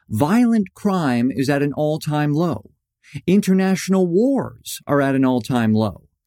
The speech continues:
There have been precipitous drops in domestic violence,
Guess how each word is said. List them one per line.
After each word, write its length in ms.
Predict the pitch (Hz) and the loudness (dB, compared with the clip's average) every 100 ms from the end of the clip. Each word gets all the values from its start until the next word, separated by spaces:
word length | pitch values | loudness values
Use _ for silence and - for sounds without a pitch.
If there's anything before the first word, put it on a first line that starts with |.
| _ _ _ - | _ _ _ -2
There 280 | 156 208 214 | 0 2 0
have 120 | 165 | 0
been 280 | 175 175 165 | 0 0 0
precipitous 840 | - 165 - - 208 202 190 147 | 0 -2 -2 -2 0 0 0 -2
drops 640 | - 165 170 131 113 - - | -4 -2 0 0 -2 -6 -2
in 100 | 143 | 0
domestic 480 | 143 139 143 - 131 | 2 0 -2 -4 -2
violence, 680 | 156 170 123 - - - | -2 -2 -4 -10 -16 -16